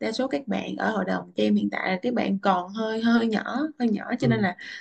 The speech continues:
Speaker 1: ok, thật sự là các bạn có năng lực đó nhưng mà các bạn chưa có biết cách để phát huy nó. Nói chung là các bạn cũng gọi là hơi, hơi hướng nội một chút. Thì ví dụ như mình có mặt trong đó, mình sẽ, ừm, làm cái vai trò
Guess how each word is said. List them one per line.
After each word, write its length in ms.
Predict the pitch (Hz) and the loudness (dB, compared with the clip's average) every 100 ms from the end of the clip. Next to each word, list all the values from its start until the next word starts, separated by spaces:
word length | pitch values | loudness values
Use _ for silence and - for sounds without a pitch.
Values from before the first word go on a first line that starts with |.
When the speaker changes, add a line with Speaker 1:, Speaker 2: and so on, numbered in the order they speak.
| - _ | -20 _
Speaker 1:
ok, 120 | 226 240 | -4 2
thật 160 | 233 196 | 2 2
sự 100 | 185 | -2
là 60 | 202 | 0
các 60 | |
bạn 120 | 247 208 | 0 2
có 100 | 277 | 2
năng 240 | 277 240 | 4 4
lực 280 | 190 170 - | 4 2 0
đó 160 | 220 277 | 0 4
nhưng 160 | 311 240 | 4 4
mà 240 | 196 180 - - - | 0 -2 -8 -18 -12
các 100 | - - | -12 -4
bạn 320 | - 180 196 | -4 -2 -2
chưa 140 | 202 220 | -2 -2
có 140 | 240 | 2
biết 140 | 277 277 | 0 2
cách 140 | 285 - | -2 -2
để 260 | 190 196 233 | -2 -2 0
phát 100 | 285 285 | -2 0
huy 200 | 233 220 | 4 4
nó. 120 | 214 233 247 | 6 2 2
Nói 300 | 247 247 247 240 | 0 0 0 2
chung 140 | 226 | 4
là 180 | 208 190 | 4 2
các 140 | 240 233 | 0 0
bạn 240 | 196 185 | 0 0
cũng 260 | 190 202 226 | -2 -2 2
gọi 200 | 214 185 | 2 4
là 300 | 190 185 185 - - - _ | 2 0 -2 -10 -18 -20 _
hơi, 460 | 247 247 240 233 233 | 4 6 8 6 4
hơi 100 | 240 | 2
hướng 180 | 277 277 | 2 2
nội 260 | 208 - | 0 0
một 100 | 196 196 | -2 0
chút. 180 | 277 302 _ | -2 -4 _
Thì 260 | 214 196 190 - - _ | -4 -2 -4 -10 -20 _
ví 80 | 254 | 0
dụ 120 | 196 | 0
như 220 | 202 214 214 | 2 0 0
mình 180 | 196 196 | -2 -2
có 80 | |
mặt 140 | 247 208 196 | -2 -2 -2
trong 140 | 208 | -2
đó, 220 | 226 254 247 | -4 -4 -4
mình 80 | |
sẽ, 140 | 208 220 233 233 - - _ _ | -6 -6 -6 -10 -14 -20 _ _
ừm, 840 | 196 190 196 196 196 196 196 196 196 - - - | -6 -4 -2 -2 -2 -4 -4 -4 -6 -14 -16 -6
làm 260 | 190 190 | -2 -2
cái 80 | 233 | 0
vai 120 | 226 214 | 0 2
trò 180 | 190 | 0